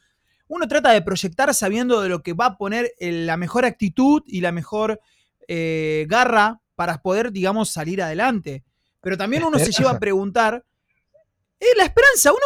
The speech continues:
Speaker 1: ve que el año nuevo dice, "Bueno, año nuevo, vamos a ver si le ponemos garra, salimos adelante". Pero uno también se, se hace esta pregunta, "Con las metas que uno el año pasado no logró, el año que, que empezó, ¿las vuel-, las trata de volver a repetir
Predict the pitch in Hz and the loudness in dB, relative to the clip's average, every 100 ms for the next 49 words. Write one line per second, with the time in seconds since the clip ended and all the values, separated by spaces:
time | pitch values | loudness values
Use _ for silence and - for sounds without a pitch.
0 | 494 453 381 339 339 440 415 427 440 415 | 8 8 6 0 0 0 0 2 4 2
1 | - 233 202 196 254 254 311 311 269 262 | 2 2 0 -2 0 2 4 4 6 6
2 | 262 233 175 180 214 185 165 165 196 202 | 6 2 0 -2 -2 -4 -6 -4 -4 -4
3 | 170 247 247 226 190 190 208 - 165 185 | 0 2 2 0 -2 -4 -4 -4 -4 0
4 | 226 226 208 226 220 - - - - - | 0 0 0 -2 -4 -14 -20 -20 -20 -8
5 | 302 453 539 359 370 415 330 - - - | 0 0 0 -6 -6 -4 -6 -6 -6 -6
6 | - - 370 - 196 190 - _ - - | -6 0 0 2 2 0 -4 _ -12 -8
7 | 226 208 202 202 180 156 147 - _ _ | -4 -2 0 -2 -2 -6 -10 -12 _ _
8 | _ _ - 330 392 392 554 466 - 339 | _ _ -2 -2 -2 -4 -4 -4 0 2
9 | 349 330 320 320 254 226 269 240 233 220 | 2 2 -2 -4 -4 -2 0 0 0 0
10 | 202 170 143 123 _ _ 269 339 427 302 | 0 -2 -6 -10 _ _ -4 -2 -2 -4
11 | 285 269 - _ 254 226 185 208 - 156 | -6 -8 -8 _ -4 -2 0 0 0 -4
12 | 165 175 285 403 370 226 - 523 466 269 | -4 -6 -4 -4 -6 -8 -8 -8 -2 0
13 | 220 302 254 175 196 302 | 0 0 -2 -4 -6 -4